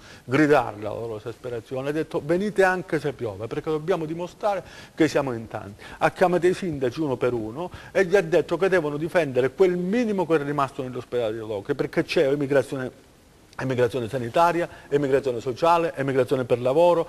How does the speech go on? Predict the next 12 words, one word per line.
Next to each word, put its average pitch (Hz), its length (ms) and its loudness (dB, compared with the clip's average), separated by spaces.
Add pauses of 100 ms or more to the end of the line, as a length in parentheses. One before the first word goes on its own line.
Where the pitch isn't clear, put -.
(160)
quei 151 140 6
territori 135 380 2
sa-, 123 160 -2
sono 127 160 -4
abbandonati, 127 800 0 (200)
non 147 160 -4
ci 147 120 -4
sono 135 180 -4
industrie, 170 600 0
non 156 140 -6
c'è 127 180 -2
turismo, 165 600 0